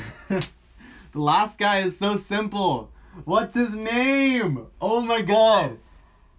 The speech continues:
John, George, Ringo, and I'm gonna say Jack.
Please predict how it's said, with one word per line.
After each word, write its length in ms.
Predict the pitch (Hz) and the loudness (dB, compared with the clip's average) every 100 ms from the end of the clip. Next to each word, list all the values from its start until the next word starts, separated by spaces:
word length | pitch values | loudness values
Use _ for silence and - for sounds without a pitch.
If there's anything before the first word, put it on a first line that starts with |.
| - | -14
John, 440 | 135 147 170 185 170 | -6 -2 -2 -4 -6
George, 360 | 131 147 147 120 | -4 -2 -4 -6
Ringo, 460 | 120 135 135 135 | -6 -4 -4 -4
and 380 | 123 107 104 110 - - - - | -6 -12 -16 -18 -20 -20 -20 -10
I'm 100 | 127 | -6
gonna 80 | 175 | -6
say 140 | 190 175 | -4 -4
Jack. 400 | 135 110 - | -4 -6 -8